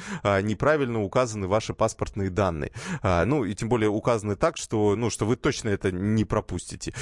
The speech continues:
Эм, вы читаете, ну, вроде весь договор пос-, просмотрели, прочитали, потом увидели эту ошибку, говорите: «Ой, смотрите, у вас здесь вот,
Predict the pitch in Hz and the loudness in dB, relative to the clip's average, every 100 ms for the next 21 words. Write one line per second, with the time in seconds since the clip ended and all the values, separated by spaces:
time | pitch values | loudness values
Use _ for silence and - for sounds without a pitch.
0 | 190 175 110 98 73 95 170 165 - 226 | -8 0 0 0 -4 -2 -2 -2 0 2
1 | 208 - 139 160 110 143 127 135 110 113 | 2 0 -2 0 2 0 2 0 2 2
2 | 113 113 95 110 - - 110 135 135 196 | 2 2 0 -4 -4 -6 -2 -2 0 0
3 | 170 - 117 - - 180 147 - - 160 | 0 -2 -4 -2 2 4 2 0 -2 0
4 | 123 139 123 120 - - 175 - 117 113 | 0 0 2 2 2 0 -2 0 -2 0
5 | - 123 - 110 98 98 104 120 104 - | 0 -2 -2 -4 -4 0 0 0 -4 -4
6 | 95 82 | -6 -8